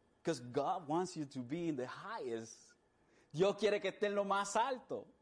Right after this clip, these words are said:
This is what we have in churches nowadays. This is what, what is being preached in, I would say, eighty, eighty-five percent of the churches nowadays. En la, ochenta y cinco por ciento de las iglesias hoy en día, creo que esto es lo que se está predicando.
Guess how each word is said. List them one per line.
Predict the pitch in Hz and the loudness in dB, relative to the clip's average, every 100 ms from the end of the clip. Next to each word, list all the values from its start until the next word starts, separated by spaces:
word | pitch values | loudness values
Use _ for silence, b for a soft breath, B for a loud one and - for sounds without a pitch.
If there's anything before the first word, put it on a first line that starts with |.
| _ _ _ _ _ - _ _ _ _ _ _ | _ _ _ _ _ -20 _ _ _ _ _ _
This | 165 170 | -8 -4
is | |
what | 151 139 | -2 0
we | |
have | 127 143 | 0 -2
in | 135 | -2
churches | - 175 131 117 | -4 -4 -6 -8
nowadays. | 127 127 123 160 117 | -8 -6 -4 -4 -4
This | 120 | -8
is | |
what, | 135 147 135 B B | -2 0 0 B B
what | 135 | 0
is | 135 | 0
being | 120 139 | 0 -2
preached | - 170 185 170 - | -2 -2 -2 -4 -4
in, | 143 131 131 98 | 0 0 -2 -2
I | 117 | 0
would | 147 | 0
say, | 147 160 160 160 156 | 0 2 2 4 2
eighty, | 151 156 156 | 2 0 -4
eighty-five | 165 180 185 175 | -4 -2 -2 -2
percent | 160 - 175 | -4 -6 -4
of | 156 | -4
the | 151 | -4
churches | 175 156 139 | -4 -4 -6
nowadays. | 135 139 143 147 160 139 | -4 -4 -4 -2 -4 -4
En | 139 139 | -4 -2
la, | 139 B | -2 B
ochenta | 170 170 180 175 | -2 0 0 2
y | 170 | 2
cinco | 208 226 240 | 0 2 2
por | 220 | 2
ciento | 240 247 | 2 2
de | 220 | 2
las | 185 | 2
iglesias | 185 175 214 220 190 | 0 0 0 0 0
hoy | 208 | 0
en | 196 | 2
día, | 233 247 160 B B B _ | 4 4 2 B B B _
creo | 185 202 208 | 2 2 2
que | 202 | 0
esto | - | 2
es | 214 | 2
lo | 202 | 2
que | 185 | 0
se | 185 | -4
está | 165 185 180 180 | 0 2 2 2
predicando. | 175 160 160 196 190 120 95 | 2 2 2 0 2 0 -4